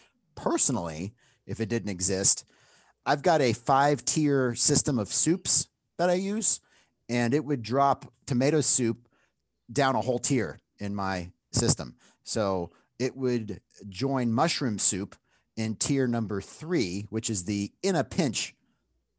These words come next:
soup group. And, uh, just so you know, the tier one is a soup I would choose, uh, I would seek out to eat because it's delicious. Tier number two is a soup I would choose 'cause I kinda have to choose one.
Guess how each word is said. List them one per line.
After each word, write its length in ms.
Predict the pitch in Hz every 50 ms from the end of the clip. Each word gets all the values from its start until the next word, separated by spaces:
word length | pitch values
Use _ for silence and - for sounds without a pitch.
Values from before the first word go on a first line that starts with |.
| _ _
soup 380 | - - - 123 127 123 123 _ -
group. 300 | 82 101 95 76 - - - _ _ _ _ _ _ _ _ _ _ _ _ _ _
And, 580 | 104 104 104 104 104 101 95 95 92 90 - - - -
uh, 100 | 104 95
just 220 | - 156 143 -
so 80 | - 139
you 120 | 110 107
know, 240 | 113 113 98 92 - - - _ _
the 80 | - 104
tier 240 | - - 151 151 139
one 280 | 131 139 139 135 127 110
is 280 | 104 104 104 - - -
a 80 | - 98
soup 260 | - - 139 131 123
I 80 | 117 101
would 160 | 95 95 90
choose, 520 | - - - 156 185 180 160 - - - - _ _ - 82
uh, 60 | 101 71 92
I 80 | 110 110
would 120 | 107 98
seek 260 | - - 165 147 -
out 180 | 131 156 165 -
to 100 | - -
eat 280 | - 87 107 - - - - _ _ _ _ _ _ _ _ _
because 220 | - - 113 90
it's 100 | 95 -
delicious. 420 | - 107 101 120 123 104 98 87 87 - - - _ _ _ -
Tier 160 | - 147 143
number 220 | 135 123 101 110
two 240 | - - 175 165 131
is 120 | 120 98
a 60 | 107 107
soup 240 | - 160 143 -
I 80 | 131 117
would 160 | 110 113 113
choose 420 | - - 262 247 220 226 214 - -
'cause 180 | - 135 120
I 40 | 123
kinda 240 | - 143 139 123 110
have 180 | 127 127 123 -
to 60 | 120
choose 260 | - - 208 233 143
one. 260 | 131 127 135 143 135